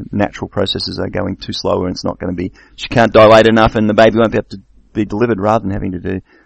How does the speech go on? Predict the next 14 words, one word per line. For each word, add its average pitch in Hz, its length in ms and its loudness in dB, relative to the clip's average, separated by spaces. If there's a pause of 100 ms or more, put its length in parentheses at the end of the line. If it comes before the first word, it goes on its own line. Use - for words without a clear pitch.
cesarean 98 420 0
section, 107 400 -2
et 87 100 -6
cetera, 92 520 -4
um, 92 260 -6
and 95 120 -6
to - 40 -18
be 95 60 -2
able 95 100 -4
to 98 60 -8
have 95 180 -4
natural 92 280 -8
childbirth, 127 460 2
they'll, 104 220 -4